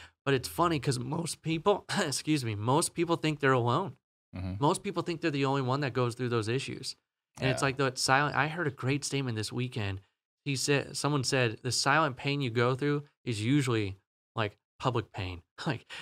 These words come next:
Speaker 1: that everyone's going through, they just don't talk about it."
Speaker 2: Hmm.
Speaker 1: And it's like, that was really eye-opening 'cause it definitely is that for the finances 'cause
Speaker 2: Oh.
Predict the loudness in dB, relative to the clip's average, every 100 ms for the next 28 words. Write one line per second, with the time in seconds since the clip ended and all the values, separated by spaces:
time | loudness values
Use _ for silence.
0 | -2 2 2 4 4 4 4 2 4 4
1 | 2 0 2 2 2 0 0 0 2 2
2 | 2 -4 -4 -6 -14 _ -4 -2 0 0
3 | 0 0 0 0 0 0 2 2 4 4
4 | 2 0 -2 -2 -2 0 0 2 0 2
5 | 2 0 0 -2 0 0 2 -2 -4 -6
6 | 0 0 0 -2